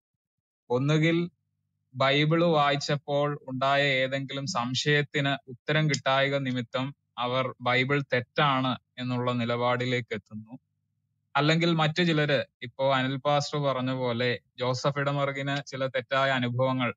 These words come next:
ഉണ്ടായി, അല്ലെങ്കിൽ, ആ, negative experiences ഉണ്ടാകുന്നതിലൂടെ നിരീശ്വരവാദികളായി തീരുന്ന ആളുകളുമുണ്ട്.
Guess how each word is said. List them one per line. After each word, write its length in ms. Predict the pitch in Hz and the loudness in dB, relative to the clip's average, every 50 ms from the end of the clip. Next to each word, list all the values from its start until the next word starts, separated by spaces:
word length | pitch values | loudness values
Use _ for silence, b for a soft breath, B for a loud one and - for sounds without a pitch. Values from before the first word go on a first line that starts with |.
| _ | _
ഉണ്ടായി, 340 | - 117 117 120 117 117 113 | -10 -6 -4 -2 0 0 0
അല്ലെങ്കിൽ, 460 | 110 110 113 117 117 113 117 117 117 - _ _ _ _ _ _ _ _ _ _ - - | -2 -4 -4 -6 -6 -6 -6 -8 -10 -12 _ _ _ _ _ _ _ _ _ _ -10 -6
ആ, 240 | 117 117 113 113 113 | -4 -2 0 0 0
negative 600 | 113 117 120 123 120 135 127 - - 147 147 143 | 0 0 0 0 0 -2 -4 -4 -2 -2 0 0
experiences 1000 | 139 127 - - - 151 156 151 160 160 160 156 156 170 156 156 - 160 143 - - | 0 -2 -4 -4 -2 0 2 2 2 2 0 0 0 0 0 0 0 0 -2 -2 -2
ഉണ്ടാകുന്നതിലൂടെ 1000 | 123 123 123 131 131 131 131 131 135 135 131 135 127 123 120 120 117 113 107 - _ _ _ _ _ _ _ _ _ _ _ _ - | -4 -2 0 0 0 0 0 -2 -2 -4 -4 -2 -2 -2 -2 0 0 0 0 -2 _ _ _ _ _ _ _ _ _ _ _ _ -6
നിരീശ്വരവാദികളായി 920 | 123 123 127 131 123 113 135 135 135 131 131 131 135 131 127 123 123 123 | -4 -2 0 0 0 0 0 2 2 2 2 2 0 0 0 0 0 -2
തീരുന്ന 400 | 117 - 123 120 117 117 117 117 | -4 -6 -8 -8 -8 -6 -4 -4
ആളുകളുമുണ്ട്. 760 | 113 110 110 110 107 110 110 110 107 101 92 90 - _ _ | -2 -2 -2 -4 -4 -4 -6 -6 -6 -6 -6 -10 -12 _ _